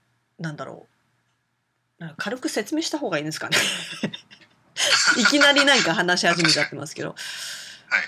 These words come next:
Speaker 1: あのー、まあ、ケビン・ガーネットの自伝で、で、レオさんがおっしゃったように、えっと、け-、えっと、原本のタイトルがケージーA to Zというタイトルで、
Speaker 2: はい。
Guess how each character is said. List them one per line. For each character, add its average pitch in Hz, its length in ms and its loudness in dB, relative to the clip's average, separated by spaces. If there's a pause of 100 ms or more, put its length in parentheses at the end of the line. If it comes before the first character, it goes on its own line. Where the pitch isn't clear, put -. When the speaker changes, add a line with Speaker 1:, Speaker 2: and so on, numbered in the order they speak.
(1400)
Speaker 1:
あ 151 160 -12
の 135 580 -14 (140)
ー、 - 20 -2
ま 202 60 4
あ、 165 120 -8 (300)
ケ 208 120 0
ビ 220 160 2
ン・ 220 80 -2
ガ 226 140 4
ー - 20 2
ネ 226 100 0
ッ 220 60 -4 (120)
ト 151 140 -4
の 143 140 -10
自 156 200 -2
伝 196 380 2
で、 233 300 2
で、 160 480 0 (160)
レ 247 80 0
オ 220 80 0
さ 170 120 0
ん 147 60 -6
が - 80 -4
お 151 60 -2
っ - 20 -4
し - 100 -4
ゃ 185 40 -2
っ 175 120 -8
た 156 100 -6
よ 127 120 -4
う 120 60 -10
に、 175 360 -2 (300)
え 180 60 -4
っ 170 60 -4
と、 156 280 -2
け-、 - 220 -4
え 185 80 0
っ 170 40 -8
と、 160 380 -2 (120)
原 240 140 0
本 240 680 -4
の 220 120 -4
タ 226 120 -2
イ 202 80 0
ト 147 80 -6
ル 147 80 -4
が 147 220 -4
ケ 214 260 4
ー 196 60 0
ジ 180 420 0 (260)
ー - 80 -2
A 175 120 2
to 170 160 0
Z 156 340 -2 (840)
と 156 100 -2
い 147 60 -4
う - 260 -2 (100)
タ 160 120 -2
イ 135 80 -6
ト - 180 -16
ル 127 220 -16
で、 277 120 2
Speaker 2:
は 185 180 2
い。 - 80 -12